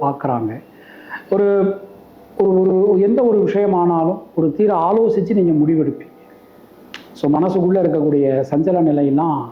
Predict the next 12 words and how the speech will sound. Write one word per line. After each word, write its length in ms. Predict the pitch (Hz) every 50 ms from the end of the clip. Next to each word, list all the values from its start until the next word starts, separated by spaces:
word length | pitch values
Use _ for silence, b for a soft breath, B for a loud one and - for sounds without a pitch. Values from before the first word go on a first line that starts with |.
| - - - - 151
விலகும். 580 | 135 113 131 139 156 131 131 147 - - - B B B B B B - - 147
முயற்சிகள்ல 800 | 170 208 208 214 214 196 170 175 175 185 180 151 147 - 156 131 -
இருக்கக்கூடிய 260 | 151 139 131 127 123
தேக்க 340 | - - 185 202 196 - 190
நிலை 420 | 160 151 143 143 143 135 120 117 - -
மாறும். 360 | - - 110 117 110 107 101 - - - - - - - - - - - - - - - - - - - - - - - - - - - - - - - - - - - -
சித்திரை 420 | - - 226 196 - 277 277 277 269
நட்சத்திரத்தில் 680 | 247 233 - - 226 202 185 202 190 175 - 185 165
பிறந்தவர்களுக்கு 720 | 143 160 160 165 160 156 156 156 151 156 151 151 - 214 175
வீடு 300 | 175 214 240 240 240 214
மண்மனை 460 | 196 185 185 180 170 170 165 156 156
யோகங்கள் 540 | 151 151 156 156 151 139 135 127 120 120